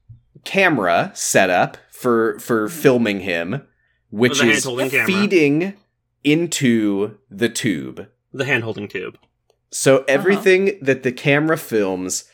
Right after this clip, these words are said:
Speaker 1: gets converted to particles and blasted
Speaker 2: Like
Speaker 1: through
Speaker 2: T V
Speaker 1: the
Speaker 2: par-,
Speaker 1: tube.
Speaker 2: particles and blasted through the tube.
Speaker 1: That is very, very important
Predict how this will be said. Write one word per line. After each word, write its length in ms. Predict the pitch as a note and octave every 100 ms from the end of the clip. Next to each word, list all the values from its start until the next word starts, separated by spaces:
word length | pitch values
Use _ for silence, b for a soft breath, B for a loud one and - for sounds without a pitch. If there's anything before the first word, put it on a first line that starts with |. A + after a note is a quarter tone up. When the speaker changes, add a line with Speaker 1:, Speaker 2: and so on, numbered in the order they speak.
| b _
Speaker 1:
gets 480 | - A2 - - - _ _
converted 800 | - B2+ A#2 B2+ D3+ D#3 D#3 C3
to 180 | - C3+
particles 920 | C3 C#3+ C#3 B2+ B2 A2+ G#2+ G#2 - b b A2+
and 280 | A2 G2+
blasted 440 | G#2 B2 B2+ - F3+
Speaker 2:
Like 140 | F3
Speaker 1:
through 180 | B2 A2+
Speaker 2:
T 0 |
V 140 | G#2+ D#3
Speaker 1:
the 60 |
Speaker 2:
par-, 140 | - A#2
Speaker 1:
tube. 120 | -
Speaker 2:
particles 440 | D#3 B2 C3+ - - _ _ _ _
and 100 | C#3+
blasted 300 | C3 - B2+
through 100 | C3
the 60 | C#3
tube. 120 | - _ _
Speaker 1:
That 440 | A2 B2 C#3 D#3+ - _ _ _
is 220 | B2+ B2
very, 680 | G#2+ B2+ C3 C3 C3 C#3 -
very 540 | G#2+ A#2+ A#2+ A#2 A#2 A2+
important 760 | G#2+ G#2+ A2 A2+ G#2+ A2 -